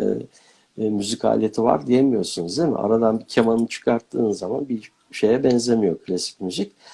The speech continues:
E, immün sistem de öyle. Yani, e, çinkosundan, e, şeyine kadar, D vitaminine kadar her şeyin düzgün olması lazım. Ama ben burada şunu söyleyeyim. Bakın ben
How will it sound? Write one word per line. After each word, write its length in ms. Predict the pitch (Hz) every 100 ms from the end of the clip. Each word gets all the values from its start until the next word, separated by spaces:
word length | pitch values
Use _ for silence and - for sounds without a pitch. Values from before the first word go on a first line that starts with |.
| - _ -
E, 40 | 101 95 90 92
immün 300 | 127 110 156
sistem 560 | 175 117 - - 185 202
de 60 |
öyle. 340 | 110 - - - _
Yani, 220 | - - - - _ - -
e, 440 | 98 95 92 92 87 -
çinkosundan, 920 | 135 135 131 110 - 101 104 113 - -
e, 120 | 50 50 50 58 - 57 55 57 58 50 50 - - _ _ 110
şeyine 440 | - 110 104 104
kadar, 380 | 87 90 92 104
D 220 | 117 117
vitaminine 540 | 110 104 92 90 87
kadar 340 | 85 92 127 165 _ - - _ _
her 200 | 156 175
şeyin 440 | - 104 123 - - -
düzgün 340 | 135 135 151
olması 440 | 143 110 92 - 95
lazım. 260 | 80 - - - - -
Ama 260 | 135 170 190
ben 240 | 180 135
burada 220 | 165 175 143
şunu 320 | - 110 117
söyleyeyim. 540 | - 117 87 - - - -
Bakın 340 | - 127 -
ben 180 | 113 127